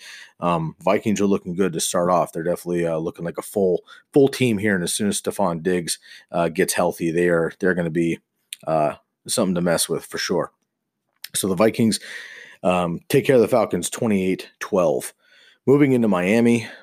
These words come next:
wow, this was, um, a drubbing right off the bat. The Ravens absolutely clean house. The Ravens score fifty-nine points, the most in team history. They beat up on the Dolphins real bad. Dolphins score ten,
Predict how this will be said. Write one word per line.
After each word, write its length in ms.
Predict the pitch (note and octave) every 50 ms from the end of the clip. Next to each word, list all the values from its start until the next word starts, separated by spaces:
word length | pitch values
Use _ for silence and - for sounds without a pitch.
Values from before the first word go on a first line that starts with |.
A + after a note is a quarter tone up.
| _ _ -
wow, 320 | F#2+ F#2 F2 D#2 D2+ - - _ _
this 240 | F#2+ G2+ G2 - -
was, 220 | A2 G2 F2 E2+ F2+
um, 360 | E2 E2 E2 D#2+ D#2+ D#2+ - _ _ _ _ _ _ -
a 60 | -
drubbing 480 | G2 - - G2 F#2 F#2 E2+ F2+ E2+ E2
right 160 | F2 E2+ E2+
off 120 | E2 -
the 100 | - F2+
bat. 280 | D#2 F2+ F#2 F#2 E2+ -
The 60 | F2+
Ravens 480 | D#2+ F2+ G2 G2+ F#2+ F2 F#2+ F2+ E2 - -
absolutely 440 | - G2 G2 F2+ - - F#2+ F2+ E2+
clean 320 | - - - G2 F#2+ F#2
house. 420 | E2+ - F#2 F#2 F2+ F2 - - - - - - - _
The 60 | -
Ravens 300 | F#2+ G2+ G#2+ G2+ G2+ G2
score 220 | - - G2+ F2+ F2
fifty-nine 880 | - - - - B2 A2 - - A#2+ A2+ G#2 G2 F#2+ F#2+ F#2+ F2+ F2+
points, 440 | - - - A#2 A2 A2 G#2+ G2+ -
the 100 | - F2+
most 300 | F2+ F#2 F#2+ F#2 - -
in 80 | F2+ F2
team 240 | - - F#2+ F2 D#2
history. 640 | - A#2+ A#2+ - - - A2+ A2+ A2 A2+ G#2 - - - - - - - - - - _ _ _ _ _ _ _
They 340 | - G#2 G#2 G#2 G#2 G#2 G2
beat 380 | - - E2+ F#2 A#2 A2 G#2 G#2
up 160 | G2+ F#2+ -
on 100 | G#2 F#2+
the 80 | F#2+ E2
Dolphins 640 | F#2 F2+ F2+ F2 - G2 E2+ E2+ E2 D#2 - - - _ _
real 440 | G2+ F2+ F2 G2 G2+ G2+ F#2+ F#2 E2
bad. 380 | E2+ E2+ D#2+ D2+ D#2 D2+ - - _
Dolphins 340 | - G#2 G#2 - - G2+ -
score 260 | - - G2+ F2 - -
ten, 460 | - - A#2 A2+ A2 A2 A2+ A2